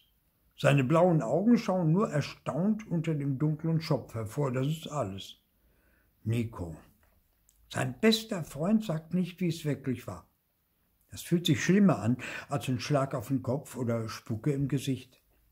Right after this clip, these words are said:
"Den will ich nie wiedersehen", denkt Theo. "Nie wieder will ich mit Nico spielen. Niemals mehr. Nie, nie,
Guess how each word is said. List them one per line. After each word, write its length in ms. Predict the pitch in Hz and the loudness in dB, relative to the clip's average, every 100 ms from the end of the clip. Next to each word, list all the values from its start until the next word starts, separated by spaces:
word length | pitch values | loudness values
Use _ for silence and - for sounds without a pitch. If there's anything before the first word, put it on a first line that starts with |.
| _ _ _ _ - | _ _ _ _ -10
"Den 180 | 156 127 | -6 -2
will 120 | 143 | 2
ich 200 | 156 113 | 2 0
nie 320 | 123 175 185 | 2 4 4
wiedersehen", 920 | 180 180 175 131 113 120 123 120 120 - _ _ _ - | 2 2 2 0 -2 0 2 2 0 -10 _ _ _ -4
denkt 300 | 98 101 - | -4 -4 -6
Theo. 340 | 95 90 92 - - - - | -10 -10 -14 -20 -20 -14 0
"Nie 320 | 202 226 208 | 6 6 6
wieder 380 | 185 208 196 160 | 2 2 2 2
will 140 | 151 | 2
ich 160 | 170 156 | 2 2
mit 180 | 180 175 | 0 2
Nico 340 | 180 - 110 | 2 2 -4
spielen. 380 | 101 - 110 151 | -4 -6 2 8
Niemals 680 | 262 285 262 202 214 220 - | 10 10 8 2 -2 -4 -2
mehr. 220 | 156 131 | 0 0
Nie, 480 | 165 262 277 277 269 | 6 8 8 6 4
nie, 400 | 202 240 240 240 | 0 4 4 2